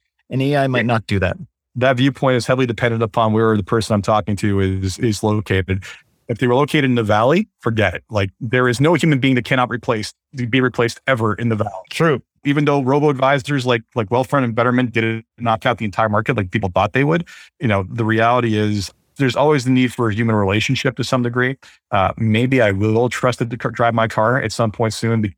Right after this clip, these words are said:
Speaker 2: because, hey, most human beings suck at driving, but I think human beings don't suck at connecting. And I think that's the difference.
Speaker 1: I agree. In terms of financial literacy, this has been a <laughs> thing that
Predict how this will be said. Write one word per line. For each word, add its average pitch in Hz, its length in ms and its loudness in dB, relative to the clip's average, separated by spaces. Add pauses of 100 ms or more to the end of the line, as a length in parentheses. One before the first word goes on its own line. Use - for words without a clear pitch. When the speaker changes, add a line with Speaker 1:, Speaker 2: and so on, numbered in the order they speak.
(240)
Speaker 2:
because, 104 300 -2 (200)
hey, 98 240 0
most - 260 -4
human 110 160 -2
beings 104 240 -2
suck - 280 -2
at 98 60 0
driving, 107 400 0 (260)
but 110 260 -2
I 113 120 0
think 135 200 -4
human 127 160 -2
beings 113 240 -2
don't 110 180 -2
suck - 260 -2
at 101 60 -4
connecting. 95 480 -2 (120)
And 113 80 -2
I 98 80 2
think 101 180 -2
that's 107 180 0
the 98 100 -8
difference. 90 480 -8 (560)
Speaker 1:
I 110 100 2
agree. 104 320 -2 (520)
In 180 80 -2
terms 247 180 -2
of 427 80 2
financial 180 420 2
literacy, 117 580 0 (360)
this 190 260 0
has 202 120 -2
been 190 160 4
a 147 100 2 (240)
<laughs> - 400 -6
thing 175 200 2
that 147 200 0